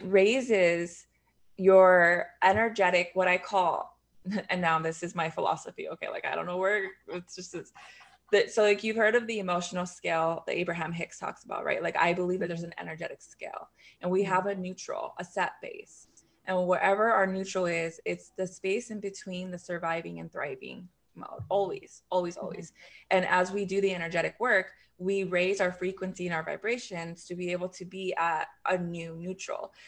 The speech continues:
Speaker 1: So
Speaker 2: Mm-hmm.
Speaker 1: that's, like, when your reality is ten K months, your
Speaker 2: Mm-hmm.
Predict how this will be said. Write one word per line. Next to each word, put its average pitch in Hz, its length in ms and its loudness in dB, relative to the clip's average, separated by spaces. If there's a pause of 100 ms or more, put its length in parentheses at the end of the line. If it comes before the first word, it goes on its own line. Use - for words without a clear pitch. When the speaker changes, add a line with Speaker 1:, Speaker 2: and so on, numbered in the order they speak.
(140)
Speaker 1:
So 202 100 6
Speaker 2:
Mm-hmm. 190 80 8
Speaker 1:
that's, 196 300 2
like, 190 180 -2
when 185 180 -4
your 175 160 -4
reality 196 540 2
is 170 320 2 (220)
ten 170 240 -2
K 156 180 -6
months, 160 520 -4 (140)
your 196 140 10
Speaker 2:
Mm-hmm. 196 80 2